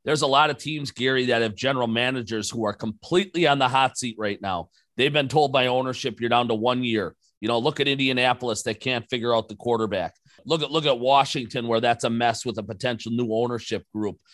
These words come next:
Uh, look at Las Vegas, where they're moving on from Carr, or Tennessee, where they're gonna move on from Tannehill.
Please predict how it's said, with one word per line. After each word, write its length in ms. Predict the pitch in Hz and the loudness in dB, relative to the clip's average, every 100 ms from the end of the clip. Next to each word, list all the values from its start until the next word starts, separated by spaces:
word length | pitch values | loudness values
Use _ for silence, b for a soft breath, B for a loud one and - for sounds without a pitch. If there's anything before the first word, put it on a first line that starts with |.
| b b | b b
Uh, 300 | - 113 107 104 | 2 4 4 2
look 160 | 143 143 | 0 0
at 80 | |
Las 320 | 131 131 120 110 | 4 4 4 0
Vegas, 580 | 127 127 110 - - _ _ _ _ _ - - | 0 0 -4 -6 -10 _ _ _ _ _ -20 -4
where 180 | 123 | 0
they're 120 | 123 127 | 0 0
moving 340 | 127 120 123 | 0 0 2
on 180 | 117 113 | 2 0
from 200 | 120 104 | -4 -6
Carr, 540 | - 123 117 107 92 b b - | 2 6 6 6 2 b b -6
or 120 | 135 | -6
Tennessee, 580 | - 151 131 123 139 131 | -2 0 0 -2 0 0
where 140 | 120 | 2
they're 100 | 113 | 0
gonna 160 | 117 117 | -2 -2
move 220 | 120 117 | 0 2
on 200 | 117 113 | 2 0
from 200 | 113 104 | -4 -8
Tannehill. 600 | - 120 117 110 98 82 | -4 -2 -2 -2 -2 -4